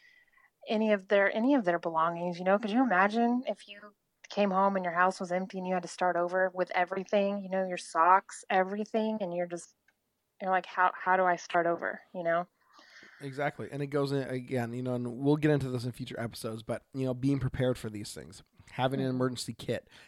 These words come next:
Speaker 2: having things that you can, you know, keep in your car or keep at work that, you know, will just kinda help if something like this were to happen where you're somewhat prepared, because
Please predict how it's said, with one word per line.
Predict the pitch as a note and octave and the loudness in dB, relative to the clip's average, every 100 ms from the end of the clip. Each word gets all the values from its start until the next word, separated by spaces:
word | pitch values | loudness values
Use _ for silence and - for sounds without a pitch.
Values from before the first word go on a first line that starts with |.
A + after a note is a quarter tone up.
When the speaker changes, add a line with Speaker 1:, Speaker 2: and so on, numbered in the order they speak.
| - | -6
Speaker 2:
having | A2+ A#2+ B2 | -4 -4 -4
things | C3 B2+ | -4 -2
that | A#2 | -2
you | A#2 B2+ | -2 -6
can, | B2 C3+ A#2+ A#2 | -4 -4 -6 -6
you | A#2+ | -6
know, | A#2 A2 - - | -4 -6 -10 -16
keep | - C#3 C#3+ | -6 -6 -4
in | C3+ | -6
your | B2 | -8
car | - - A#2 A#2 G#2 A2 - - - - | -6 0 2 2 0 -4 -12 -20 -20 -8
or | A2+ | -6
keep | - C#3 C3 | -4 -4 0
at | A#2+ G2 | -2 0
work | A#2+ A#2+ - | -2 -2 -2
that, | A2+ G#2 - | -4 -4 -8
you | A#2 | -6
know, | A2 | -6
will | G#2+ A#2 | -4 -6
just | A#2 C3 | -6 -6
kinda | C#3+ C3+ | -4 -2
help | G#2 C3 B2 - | -2 -2 -2 -2
if | C3+ B2+ | -6 -4
something | - C#3 C#3 | -4 -2 -2
like | B2+ A#2+ | -2 -2
this | A#2+ A2+ | -4 -6
were | A#2+ | -6
to | G#2+ | -6
happen | A#2+ A#2 A2+ A2+ | -4 -4 -6 -8
where | A2+ | -6
you're | A#2 A2+ A#2 A2+ | -4 -4 -4 -6
somewhat | - A#2 A#2 A2 | -8 -8 -8 -8
prepared, | A2+ G#2 B2 A#2 | -10 -8 -6 -6
because | G#2+ - A2 | -8 -8 -10